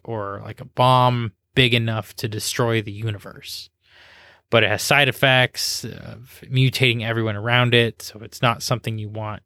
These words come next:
to make a suit out of, unless you have healing like Deathstroke, who has his suit made out of Prometheum and his, like,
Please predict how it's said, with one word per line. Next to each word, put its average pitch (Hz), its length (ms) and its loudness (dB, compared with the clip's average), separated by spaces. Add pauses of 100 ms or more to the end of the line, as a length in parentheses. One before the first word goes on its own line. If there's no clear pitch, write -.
to - 100 -8
make 107 180 -10
a - 20 -20
suit 131 260 2
out 107 200 -2
of, 107 260 -8 (540)
unless 170 420 4
you 127 380 2
have 117 400 2
healing 117 720 2
like 104 520 -8
Deathstroke, - 600 -6 (920)
who 107 260 -4
has 104 500 0
his - 280 2
suit - 440 -2
made 107 500 -2
out 110 400 -2
of 110 320 -2
Prometheum 107 800 -4
and 110 360 2 (360)
his, 104 480 -2 (500)
like, - 460 -12